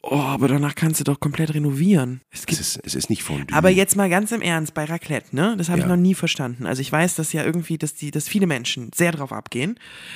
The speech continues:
Speaker 1: Ähm, es ist ja so gesehen, ist es ja einfach flüssiger Käse. Da bin ich ja auch im Boot. Also das verstehe ich, dass man das gut findet. Aber es ist, das klassische Raclette ist ja wirklich nur Käse, Weißbrot und ich glaube irgendwie hier so, so Pickles, also, ähm,
Speaker 2: Mhm.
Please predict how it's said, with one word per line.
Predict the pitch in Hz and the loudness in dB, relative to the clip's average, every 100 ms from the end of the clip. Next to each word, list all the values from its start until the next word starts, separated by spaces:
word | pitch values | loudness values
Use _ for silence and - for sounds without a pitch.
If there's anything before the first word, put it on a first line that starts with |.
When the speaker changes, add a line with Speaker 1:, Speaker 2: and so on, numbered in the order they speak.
| - - _ | -18 -20 _
Speaker 1:
Ähm, | 175 180 185 180 - - | 6 6 4 0 -8 -2
es | 160 151 | 0 4
ist | 170 | 4
ja | 202 208 | 6 6
so | 175 | 6
gesehen, | 175 208 202 | 6 6 4
ist | 180 | 2
es | 185 | 2
ja | 185 | 2
einfach | 170 170 | 2 0
flüssiger | - 175 180 165 | 4 4 4 2
Käse. | 156 135 117 | 0 0 2
Da | 131 | 2
bin | 175 254 | 4 2
ich | 233 | 2
ja | 214 | 0
auch | 185 175 | 0 0
im | 175 | 0
Boot. | 139 110 - _ | 2 0 -2 _
Also | - 135 | -4 -2
das | 147 | -2
verstehe | - 160 90 | -4 -4 -4
ich, | - - _ | -8 -18 _
dass | 131 131 | -8 -2
man | 143 | 0
das | 160 | 0
gut | 196 | -2
findet. | - 214 254 | 0 0 0
Aber | - 160 214 262 - | 0 2 2 0 0
es | 156 - | -2 0
ist, | 170 | -2
das | 135 131 | -2 -6
klassische | - 151 285 - 254 | -4 -2 0 0 0
Raclette | 254 - 233 - | 0 0 -4 -2
ist | 214 - | -4 2
ja | 220 | 2
wirklich | 196 208 196 - - | 2 0 -4 -4 0
nur | 160 254 | 2 2
Käse, | - 180 180 214 254 294 160 | 0 0 2 2 -2 -4 -6
Weißbrot | - 131 156 - 208 247 - - _ _ _ _ | -2 0 0 -4 -2 -2 -2 -12 _ _ _ _
und | - 180 185 | 2 2 2
ich | - | 0
glaube | 175 180 | 0 2
irgendwie | 175 160 170 165 165 | 0 -2 -4 -4 -4
hier | 151 160 | 0 0
so, | 147 147 143 | 0 0 0
so | 135 139 | 0 -2
Pickles, | 131 - 170 214 294 - | 0 -4 0 0 0 -4
also, | 151 143 139 131 | -4 0 0 0
ähm, | 131 120 | -2 0
Speaker 2:
Mhm. | 101 131 | 0 -2